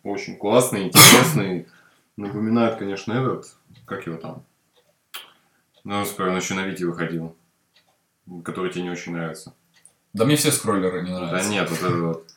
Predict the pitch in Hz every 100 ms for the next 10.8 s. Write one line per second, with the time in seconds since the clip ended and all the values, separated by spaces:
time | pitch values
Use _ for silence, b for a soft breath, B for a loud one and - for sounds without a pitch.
0 | _ - 85 82 80 78 78 - 80 76
1 | 110 110 143 - - - - 90 95 90
2 | 76 78 80 76 76 82 85 85 - 87
3 | 90 120 156 - 92 87 87 92 - -
4 | 156 120 110 107 113 127 110 - 95 95
5 | 98 98 101 - - 87 87 85 87 87
6 | 85 87 87 - - 87 90 - - -
7 | 101 - 90 85 82 85 85 117 147 117
8 | - 90 87 87 82 - - - - -
9 | 87 98 - 87 85 85 80 80 87 85
10 | 87 80 80 - 87 85 82 -